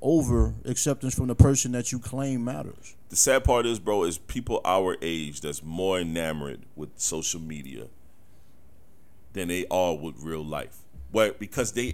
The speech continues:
Speaker 2: are able to portray and super portray a life that they know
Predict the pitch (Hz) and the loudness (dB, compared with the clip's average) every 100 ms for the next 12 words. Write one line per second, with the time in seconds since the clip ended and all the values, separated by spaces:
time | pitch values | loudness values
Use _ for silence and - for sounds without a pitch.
0 | - 104 - 135 135 120 - - 95 - | -2 -2 0 -2 -2 -6 -8 -8 -12 -6
1 | - 117 104 78 - 101 - 220 226 127 | -4 -2 -2 -4 -2 6 6 6 -2 -8
2 | - - 92 78 - - - - - - | -8 -12 -6 -6 -8 -16 -18 -18 -18 -18
3 | - - - - - 104 101 92 104 127 | -18 -18 -18 -18 -8 -4 -4 -4 -2 0
4 | 104 - - 95 - 139 120 95 | -2 -8 -10 -8 -4 -4 -4 -6